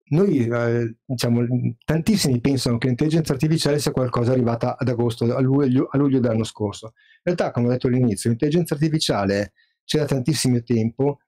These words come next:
ed è, eh, e siamo già pieni di intelligenza artificiale. Chiunque in mano uno, chi-, chiunque ha in tasca uno smartphone ha in tasca dell'intelligenza artificiale. Perché? Perché ci sono programmi che fanno un uso, eh, ad esempio, se vai a vedere Google Lens, e c'è l'equivalente anche nel mondo I O S,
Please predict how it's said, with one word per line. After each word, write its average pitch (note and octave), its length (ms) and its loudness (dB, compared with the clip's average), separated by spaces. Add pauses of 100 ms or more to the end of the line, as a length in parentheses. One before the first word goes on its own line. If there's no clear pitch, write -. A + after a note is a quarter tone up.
(180)
ed E3+ 180 0
è, D#3+ 380 0
eh, B2 420 -2 (280)
e C3+ 60 0
siamo E3 240 2
già F3+ 200 0
pieni G#2+ 280 2
di G#2+ 100 2
intelligenza A2 440 0
artificiale. A2+ 500 -2
Chiunque G3 380 0
in C#3 60 0
mano E3 220 2
uno, B2 240 0 (120)
chi-, E3 320 -2
chiunque G3 280 0
ha D3 40 0
in A#2+ 60 -2
tasca D3 280 -2
uno A#2+ 120 2
smartphone A2 800 -2 (320)
ha D3+ 120 -2
in F#3+ 80 2
tasca D3+ 320 -2
dell'intelligenza D3 640 0
artificiale. B2 760 -2 (560)
Perché? B2+ 440 -2
Perché B2 240 0
ci D#3+ 120 -2
sono C#3+ 120 0
programmi B2+ 500 0
che A#2 120 0
fanno A2 600 0 (160)
un D#3 100 4
uso, A#2 440 2
eh, A#2 300 0
ad C3 160 0
esempio, D3 460 0
se B2 180 0
vai C#3 180 2
a D3 40 2
vedere C#3 260 0
Google B2+ 320 2
Lens, G#2 420 0
e - 560 -4
c'è A#2+ 140 -2
l'equivalente A#2 580 0
anche A#2 180 -2
nel A2 120 2
mondo A#2 240 2
I A2+ 80 2
O A2+ 120 2
S, G2 320 -4